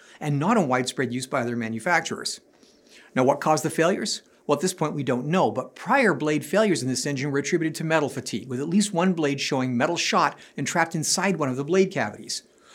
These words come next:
Now, those of you out there who use shot peening for stress relief know how hard it can be to get the media out of complex shapes. So what happens now? One hundred twenty-five aircraft worldwide are grounded, with fifty-two in the U S,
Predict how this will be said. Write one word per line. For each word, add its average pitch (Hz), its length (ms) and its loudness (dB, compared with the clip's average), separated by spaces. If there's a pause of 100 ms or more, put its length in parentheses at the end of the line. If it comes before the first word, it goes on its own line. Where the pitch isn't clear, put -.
(160)
Now, 131 60 -4
those 165 180 4
of 165 80 -4
you 156 140 6
out 147 100 2
there 151 140 4
who 143 60 2
use 131 200 -2
shot 175 300 2
peening 135 260 0
for 123 80 -8
stress 208 320 0
relief 127 220 0
know 151 160 0
how 139 100 2
hard 208 300 4
it 202 80 2
can 170 140 -2
be 160 180 -2
to 120 80 -2
get 165 200 -2
the 170 60 -4
media 165 380 0
out 139 160 0
of 117 100 -6
complex 110 420 -6
shapes. - 380 -10 (720)
So - 140 -4
what 160 140 6
happens 175 280 4
now? 170 340 0 (680)
One 160 140 6
hundred 220 180 6
twenty-five 202 460 4
aircraft 185 400 2
worldwide 156 420 2
are 147 60 4
grounded, 147 360 0
with 120 180 -6
fifty-two 214 580 0
in 170 80 2
the 143 80 -4
U 127 240 -2
S, - 260 0